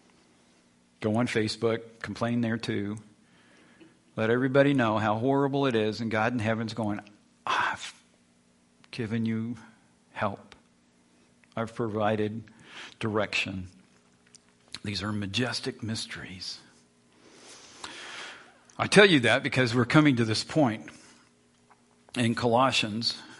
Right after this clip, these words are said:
uh, chapter two, verses, uh, chapter four, verse two. And this is an opportunity to relook at, at, uh, prayer, reframing prayer.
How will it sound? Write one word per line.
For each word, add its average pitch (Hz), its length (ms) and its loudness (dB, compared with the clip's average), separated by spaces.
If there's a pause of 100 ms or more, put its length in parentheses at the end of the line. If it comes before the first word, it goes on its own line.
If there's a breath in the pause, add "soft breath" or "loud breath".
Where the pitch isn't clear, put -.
uh, 98 340 -6
chapter 117 380 -4
two, 107 460 -2
verses, 113 640 -4
uh, 110 200 -4
chapter 139 320 2
four, 127 260 2
verse 117 300 -2
two. 113 440 -2 (2750 loud breath)
And 135 120 2
this 156 200 0
is 123 240 -4 (340)
an 107 180 -2
opportunity 147 760 2
to 117 280 -2
relook 120 680 4
at, 107 100 -2 (320)
at, 95 460 -6
uh, - 220 -8 (140)
prayer, 107 520 -2
reframing 127 880 2
prayer. 98 560 -4